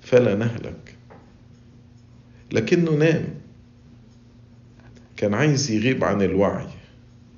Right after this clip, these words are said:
كأن القصة لا قصته ولا تعنيه في شيء. وكان النوم بتاعه ده كان ممكن يكون سبب كارثة. يعني، مثلًا،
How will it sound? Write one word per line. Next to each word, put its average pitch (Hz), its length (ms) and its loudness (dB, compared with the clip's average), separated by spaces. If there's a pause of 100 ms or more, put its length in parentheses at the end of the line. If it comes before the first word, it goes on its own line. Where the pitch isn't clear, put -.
(1200)
كأن 151 220 2
القصة 165 560 0
لا 98 100 0
قصته 110 880 -2
ولا 113 200 6
تعنيه 107 360 0
في - 80 -8
شيء. - 320 -4 (1900)
وكان 135 360 2
النوم 127 340 0
بتاعه 117 420 0
ده 110 200 0 (640)
كان 92 160 0
ممكن 104 360 -2
يكون 104 560 -2 (460)
سبب 92 600 0
كارثة. - 420 -2 (3000)
يعني، 107 320 0
مثلًا، 110 560 0